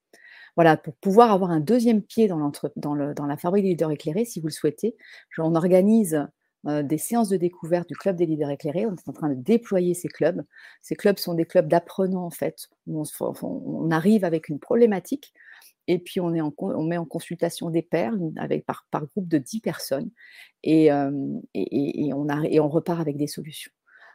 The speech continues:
Donc, euh, donc voilà, donc, euh, là, c'est comment on s'entraide, comment on travaille en intelligence collective et comment on n'est pas seul à pouvoir être affronté, affronter son, son quotidien et ses enjeux, on le partage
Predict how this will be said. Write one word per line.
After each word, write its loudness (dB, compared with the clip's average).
Donc, -4
euh, 2
donc -6
voilà, -2
donc, -8
euh, -2
là, 0
c'est -4
comment -2
on -8
s'entraide, -4
comment -6
on -6
travaille -2
en -2
intelligence -4
collective -6
et -4
comment -6
on -2
n'est -2
pas -2
seul -2
à -10
pouvoir -6
être -6
affronté, -8
affronter -8
son, -10
son -12
quotidien -4
et -4
ses -6
enjeux, -4
on -2
le 0
partage -6